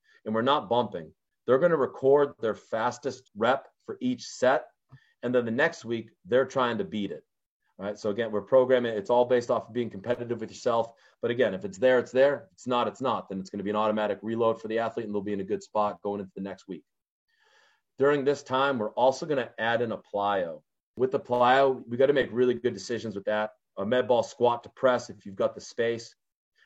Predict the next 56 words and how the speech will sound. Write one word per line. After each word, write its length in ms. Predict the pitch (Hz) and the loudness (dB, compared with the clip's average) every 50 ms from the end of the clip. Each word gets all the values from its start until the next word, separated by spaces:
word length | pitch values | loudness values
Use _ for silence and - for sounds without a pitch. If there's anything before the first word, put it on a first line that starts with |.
| _ _ | _ _
We 160 | 107 117 123 123 | -6 -4 -4 0
did 180 | 120 127 117 | 0 0 0
a 40 | 113 | 0
band 360 | 95 95 117 117 120 120 117 | 0 0 0 0 2 0 0
assisted 600 | 123 - - - - - 135 120 - 147 139 127 | -2 -6 -8 -10 -4 -4 -4 -4 -4 -8 -10 -4
jump 320 | 120 143 143 139 139 - - | 0 2 2 2 0 -2 -6
this 200 | 143 135 - 156 | -6 -6 -6 -2
year, 280 | 151 151 151 147 139 - | -2 0 0 0 -2 -4
and 100 | 107 107 | -6 -4
the 60 | 107 | -4
reason 260 | 131 143 127 127 135 | -2 -2 -2 -2 -2
we 60 | 131 | 0
like 240 | 123 123 123 117 - | 2 2 2 0 0
that 300 | 117 117 120 123 120 - _ _ _ _ _ _ _ - | -2 0 0 0 -2 -4 _ _ _ _ _ _ _ -10
is 120 | 113 110 | -4 0
that 180 | 120 117 113 110 | 2 2 2 0
it, 120 | 101 - - | -2 -4 -6
it's 180 | 107 101 - | -8 -8 -6
really 240 | 123 151 165 160 151 147 | -4 -2 0 0 0 0
easy 260 | 135 139 135 123 139 | -2 -2 -2 0 0
on 80 | 131 | -2
the 60 | 117 95 | -2 0
body 300 | 101 104 104 110 110 117 | 2 2 2 2 0 -2
because 280 | 110 107 - 101 95 | -4 -8 -10 -10 -10
you're 100 | 92 85 - | -12 -14 -10
decelerated 760 | - 120 113 - - - 107 101 107 110 113 113 110 110 104 | -8 -8 -8 -6 -4 -2 0 2 2 2 2 2 0 -2 -2
on 120 | 107 101 98 | -4 -4 -4
the 60 | 92 | -4
way 200 | 90 104 101 98 | -4 -4 -4 -4
down. 460 | 95 90 87 90 90 95 101 104 104 - _ _ _ _ - | -6 -6 -8 -8 -6 -8 -8 -8 -10 -16 _ _ _ _ -6
And 140 | 113 120 | -2 0
also, 300 | 127 127 127 - - 120 | 2 2 0 0 0 -4
it's, 120 | 113 - - | -4 -4 -6
it's 160 | - - - | -10 -8 -8
a 40 | 98 | -8
really 260 | 98 120 135 123 110 | -4 -2 -2 -4 -4
fast, 380 | - - 123 113 113 104 - - | -4 -6 -4 -4 -4 -6 -8 -14
explosive 520 | - - - - 117 110 104 - 95 90 | -18 -16 -6 -2 -2 -2 -2 -4 -8 -8
movement, 380 | 101 107 107 104 104 104 95 95 _ | -6 -6 -6 -6 -6 -8 -10 -10 _
so 280 | _ _ 95 95 95 95 | _ _ -6 -6 -6 -4
it, 220 | 92 95 95 - 90 | -6 -6 -8 -8 -10
it, 120 | 90 85 _ _ _ _ _ | -14 -14 _ _ _ _ _
it's, 180 | 95 - _ _ - | -20 -20 _ _ -14
it's 160 | 95 95 - | -14 -14 -6
great 220 | - 117 120 117 | -4 -4 -4 -4
for 80 | 113 107 | -6 -10
being, 380 | 104 117 113 107 98 95 95 92 95 | -8 -6 -6 -6 -6 -8 -8 -8 -8
uh, 80 | 95 | -6
more 200 | 98 107 110 110 | -4 -2 -2 -2
dynamic. 540 | 95 107 98 98 104 104 107 107 110 104 - - _ _ _ _ _ | 0 -2 -2 -2 -2 -2 -2 -2 -2 -6 -8 -12 _ _ _ _ _
But 100 | - 101 | -8 -6
again, 240 | 98 110 110 101 95 | -4 -2 -2 -2 -2
the 60 | 98 | -2
big 240 | 95 131 127 117 - | 0 0 0 0 0
thing 160 | 117 107 107 | -4 -4 -4
is 140 | 101 95 | -4 -6